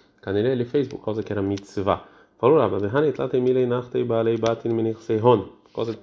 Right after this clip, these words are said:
três coisas, as pessoas perdem o dinheiro e as propriedades. Demaf, que Avdai, Roleherota, porque eles liberam os escravos cananeus. Tesairei, Nehasai, Robeshavta, porque eles vão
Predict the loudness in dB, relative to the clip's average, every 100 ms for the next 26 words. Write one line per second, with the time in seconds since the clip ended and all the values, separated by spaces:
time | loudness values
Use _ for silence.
0 | -8 -6 -4 0 2 2 0 -4 -8 -8
1 | 0 0 2 0 4 4 4 0 -6 -6
2 | 0 2 2 0 -2 -2 -2 -2 2 2
3 | 2 0 0 0 0 -2 -2 0 2 0
4 | -2 -2 0 0 -4 -6 2 4 4 -2
5 | -20 -20 -20 -20 _ -6 4 6 6 4
6 | 0 -2 -2 0 0 0 -2 -4 -8 -4
7 | -4 -4 -8 _ _ _ _ -12 -4 2
8 | 2 2 2 4 4 0